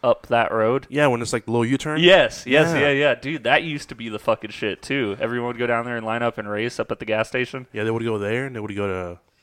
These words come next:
Speaker 2: they would go to B and R
Speaker 1: Yeah.
Speaker 2: as well.
Speaker 1: Yeah, yeah. Uh, I remember L K Q was a hot spot back then. We'd
Speaker 2: Yeah.
Speaker 1: go to L K Q and fucking kick it every now
Speaker 2: Yeah,
Speaker 1: and
Speaker 2: man.
Speaker 1: then.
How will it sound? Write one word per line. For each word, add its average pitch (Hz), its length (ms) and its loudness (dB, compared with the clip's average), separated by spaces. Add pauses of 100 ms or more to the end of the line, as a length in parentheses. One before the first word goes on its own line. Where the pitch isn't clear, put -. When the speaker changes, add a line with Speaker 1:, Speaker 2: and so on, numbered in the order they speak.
(140)
Speaker 2:
they 107 60 -6
would 104 80 -6
go 107 80 -2
to 101 80 -4
B 101 160 -6
and 95 80 -8
R 90 240 -10 (240)
Speaker 1:
Yeah. 127 260 0
Speaker 2:
as 98 140 -6
well. 95 320 -2
Speaker 1:
Yeah, 123 200 -2 (120)
yeah. 123 160 -4 (340)
Uh, 95 100 -6
I 90 160 0
remember 110 380 -2
L 110 120 4
K 110 180 -4
Q 120 240 -4
was 117 160 -4
a 120 60 0
hot 123 200 -2
spot 127 240 0
back 127 220 -2
then. 135 300 -4
We'd 113 140 -6
Speaker 2:
Yeah. 98 100 0
Speaker 1:
go 110 80 0
to 107 80 -2
L 110 100 2
K 117 160 -6
Q 123 220 -6
and 120 120 -8
fucking 120 220 -6
kick 120 220 -8
it 120 40 -6
every 123 220 -6
now 123 120 -6
Speaker 2:
Yeah, 107 40 -2
Speaker 1:
and 107 100 -2
Speaker 2:
man. 104 100 -4
Speaker 1:
then. 101 100 -16